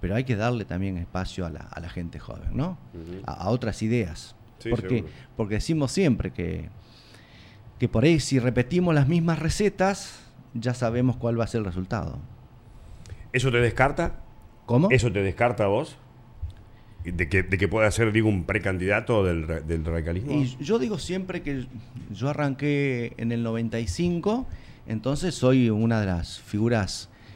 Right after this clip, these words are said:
Speaker 1: eh, más viejas de, de la actual conducción partidaria, eh, soy figura repetida ya. Entonces, eh, no, no es una situación cómoda para mí.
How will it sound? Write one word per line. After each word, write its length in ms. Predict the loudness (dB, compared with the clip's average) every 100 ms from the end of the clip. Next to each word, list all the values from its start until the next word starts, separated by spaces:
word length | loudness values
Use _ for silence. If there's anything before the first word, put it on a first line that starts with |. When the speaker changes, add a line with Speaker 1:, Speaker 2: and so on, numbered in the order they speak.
| -8
Speaker 1:
eh, 80 | -4
más 200 | -2 4
viejas 420 | 8 8 6 0
de, 140 | 0 -4
de 180 | -2
la 80 | -2
actual 560 | -4 2 4 4 2 0
conducción 960 | 0 0 -2 0 2 2 0 -4 -6 -6
partidaria, 760 | -6 -2 0 2 2 0 -2 -6 -16 -20 -20 -4
eh, 200 | -2 -2
soy 340 | 2 4 4
figura 500 | 2 -2 0 2 2
repetida 580 | 0 -4 -4 2 2 2
ya. 280 | 0 -4 -8 -14 -20 -12 -6
Entonces, 680 | -2 0 2 2 0 -2 -4
eh, 480 | -2 0 0 -2 -4
no, 160 | -4 0
no 120 | 4
es 120 | 4 4
una 160 | 0
situación 580 | 0 -2 -2 2 4 4
cómoda 520 | 6 6 8 6 4
para 180 | 2 0
mí. 240 | 0 -2